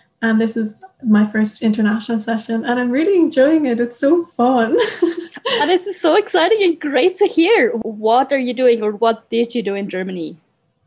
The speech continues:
Speaker 1: So I'm working as an au pair at the moment. Um, I was meant to come over in September, but with school exams being delayed and not knowing the story with Corona,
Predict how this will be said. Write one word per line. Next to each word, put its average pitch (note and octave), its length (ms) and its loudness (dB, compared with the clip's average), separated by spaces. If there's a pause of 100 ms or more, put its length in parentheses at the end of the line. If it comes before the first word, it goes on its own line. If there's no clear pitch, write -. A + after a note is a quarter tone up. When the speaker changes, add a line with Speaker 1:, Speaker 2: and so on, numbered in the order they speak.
(400)
Speaker 1:
So C4 240 -4
I'm B3 160 -2
working B3 320 -2
as A#3 140 0
an A3+ 80 -2
au G#3+ 200 0
pair G#3+ 320 -2
at G#3 180 -6
the A3+ 60 -2
moment. A3 680 -2 (440)
Um, A#3 300 0
I A#3+ 120 0
was B3 160 2
meant A#3+ 280 0
to C4 500 0
come A#3+ 240 -2
over A3+ 180 2
in A#3 180 -2
September, A#3+ 800 -2 (500)
but A3+ 520 0
with B3 220 -2
school A#3+ 300 2
exams G#3+ 420 2
being A3 220 0
delayed G#3+ 380 2
and G#3 320 2
not A3 200 -2
knowing G#3+ 220 2
the G#3 80 2
story G#3+ 360 0
with G#3+ 140 -2
Corona, C4 520 -2